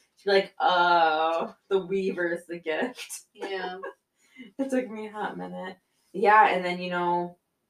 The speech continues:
Speaker 1: the war breaks out. Boreaxis is, like, destroying, like, literally invoking so much fear and misting literally everything.
Speaker 2: Yeah.
Speaker 1: Rhys is misting people.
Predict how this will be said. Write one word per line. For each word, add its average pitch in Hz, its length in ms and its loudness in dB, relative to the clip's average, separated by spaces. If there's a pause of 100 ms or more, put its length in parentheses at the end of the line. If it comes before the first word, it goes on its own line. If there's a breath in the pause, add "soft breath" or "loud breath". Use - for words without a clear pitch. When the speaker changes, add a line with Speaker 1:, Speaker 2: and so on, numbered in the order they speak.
(120)
Speaker 1:
the 190 100 2
war 165 360 2
breaks 185 300 -4
out. 180 400 2 (400)
Boreaxis 180 680 2
is, 190 160 -8
like, 165 400 0 (720)
destroying, 175 960 0
like, 175 160 0
literally 180 720 -2 (220)
invoking 175 580 0
so 175 220 -6
much 175 260 -4
fear 180 320 -2
and 165 260 -4
misting 180 600 -2
literally 170 600 0
everything. 180 720 0 (120)
Speaker 2:
Yeah. 156 640 -8
Speaker 1:
Rhys 190 320 2
is 196 140 -2
misting 185 440 -6
people. 180 680 0